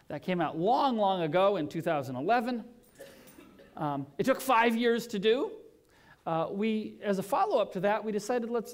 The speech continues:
we would try to make a book that was really about home cooking, because a lot of the things that were in this book, although they were fascinating, and I, I totally recommend the book, even to people at home, a lot of it wasn't about how can I cook at home. It was more about explaining the science of cooking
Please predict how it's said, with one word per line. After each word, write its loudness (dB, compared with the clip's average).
we -2
would 0
try 0
to 0
make -2
a -2
book -2
that -4
was -6
really -4
about -2
home -2
cooking, -8
because 0
a 4
lot -2
of 0
the -2
things -2
that -4
were 2
in 0
this 0
book, -6
although 2
they 2
were 0
fascinating, -4
and -10
I, -10
I -12
totally 0
recommend 0
the -2
book, -4
even 0
to -4
people -2
at -8
home, -6
a 2
lot 2
of 4
it 2
wasn't -2
about -2
how -2
can -6
I -4
cook -2
at -4
home. -2
It -4
was -8
more 0
about -2
explaining -4
the -8
science -2
of -4
cooking -4